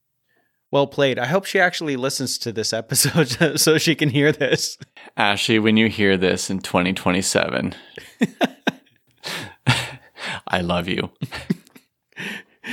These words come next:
Speaker 1: So, <laughs> welcome, welcome to Bill and Frank's Guilt-Free Pleasures. Uh, we have a, a very special guest with us today. Uh, Bill,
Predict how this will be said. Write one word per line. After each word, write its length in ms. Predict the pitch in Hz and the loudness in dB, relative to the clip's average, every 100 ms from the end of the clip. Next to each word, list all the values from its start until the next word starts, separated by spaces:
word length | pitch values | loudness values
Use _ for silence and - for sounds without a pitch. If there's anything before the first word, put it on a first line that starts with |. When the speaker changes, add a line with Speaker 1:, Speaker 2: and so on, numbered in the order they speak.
| 247 226 | -2 0
Speaker 1:
So, 220 | - - - - 185 - 480 - - - | 2 0 0 -6 -10 -8 -10 -12 -20 -20
<laughs> 1000 | - - _ _ - 277 208 - 247 247 | -20 -20 _ _ -8 -8 -8 -12 -16 -2
welcome, 320 | 240 226 240 160 320 302 | 0 2 2 0 -8 2
welcome 300 | 311 294 240 | 2 2 0
to 100 | 254 | 2
Bill 240 | 190 220 | 2 2
and 100 | 214 | 2
Frank's 320 | - 190 202 - | 2 2 0 -2
Guilt-Free 440 | 196 185 - 180 | -4 -2 -2 -2
Pleasures. 580 | 175 147 156 220 262 - | 2 0 2 -2 -4 -4
Uh, 380 | 151 147 147 143 - _ _ _ _ - | 2 4 4 0 -10 _ _ _ _ 0
we 100 | 160 | 0
have 140 | 165 | 4
a, 160 | 165 131 - _ - | 2 2 -10 _ -2
a 80 | 147 | -2
very 400 | 117 156 254 175 | 2 2 4 2
special 440 | - 139 127 117 | 2 0 2 -2
guest 260 | 113 104 - | -2 -4 -4
with 180 | 110 | -4
us 200 | 113 104 | -4 -6
today. 440 | - 110 110 135 190 | -6 -4 -2 -2 0
Uh, 200 | 127 120 | 2 2
Bill, 580 | 117 147 147 147 151 | 4 4 4 0 -4